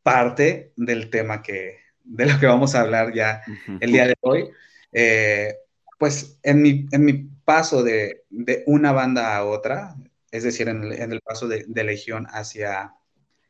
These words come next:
Speaker 1: hacia Leyenda Oro, fue un proceso para mí en el que yo salí del closet,
Speaker 2: Ujú.
Speaker 1: ¿sí?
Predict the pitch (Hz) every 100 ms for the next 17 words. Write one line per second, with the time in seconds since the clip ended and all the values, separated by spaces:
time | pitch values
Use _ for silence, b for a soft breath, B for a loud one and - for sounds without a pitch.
0 | _ _ _ _ _ _ 117 117 117 107
1 | 107 120 120 110 117 135 - - _ _
2 | _ _ _ _ _ _ _ - 175 185
3 | 180 175 165 127 123 131 143 139 110 113
4 | 117 117 117 113 113 110 110 _ _ _
5 | - 117 113 127 131 120 117 117 131 180
6 | - _ _ _ _ _ - 104 104 95
7 | 135